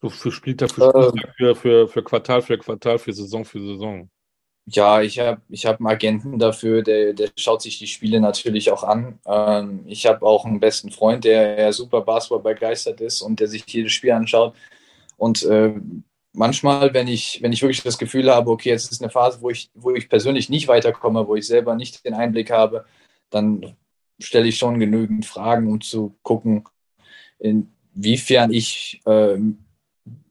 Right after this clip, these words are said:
Speaker 2: inwiefern die Realität für mich wirklich ist, wie die anderen das sehen. Weil es ist, es ist immer wichtig, auch mehrere Meinungen zu haben als nur seine eigene.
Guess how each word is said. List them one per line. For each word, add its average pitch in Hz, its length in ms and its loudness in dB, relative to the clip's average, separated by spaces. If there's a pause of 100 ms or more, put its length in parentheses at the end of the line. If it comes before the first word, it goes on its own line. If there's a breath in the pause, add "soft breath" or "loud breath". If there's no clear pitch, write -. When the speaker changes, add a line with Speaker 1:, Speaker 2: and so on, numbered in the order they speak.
(220)
Speaker 2:
inwiefern 117 480 0
die 107 60 -2
Realität 113 640 0
für 117 100 -8
mich 107 180 -4
wirklich 101 380 -6
ist, - 360 -6 (100)
wie 101 120 -6
die 107 160 0
anderen 107 280 0
das 95 160 -4
sehen. 95 200 -8
Weil 104 140 0
es - 140 -4
ist, - 340 -8 (280 loud breath)
es - 100 -8
ist 113 120 -2
immer 127 260 4
wichtig, 120 420 0
auch 107 120 2
mehrere 104 720 0 (240)
Meinungen 107 500 -2
zu 92 200 -8
haben 104 240 -2
als 101 220 -8
nur 107 120 -6
seine 98 220 0
eigene. 98 400 -6